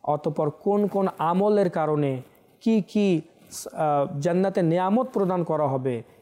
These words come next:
এটাও তিনি জান্নাতের মধ্যে, আহ, দেখেছেন, দিদার করেছেন, জিয়ারত করেছেন। অতঃপর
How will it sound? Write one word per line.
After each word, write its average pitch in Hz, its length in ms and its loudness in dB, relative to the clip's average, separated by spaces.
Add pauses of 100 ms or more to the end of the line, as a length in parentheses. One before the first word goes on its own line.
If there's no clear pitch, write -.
(180)
এটাও 185 320 0
তিনি 190 240 0
জান্নাতের 165 460 0
মধ্যে, 147 480 0
আহ, 127 540 -4 (260)
দেখেছেন, 135 680 -2
দিদার 143 320 -2
করেছেন, 135 420 -4
জিয়ারত 160 440 0
করেছেন। 143 460 -2 (500)
অতঃপর 147 560 0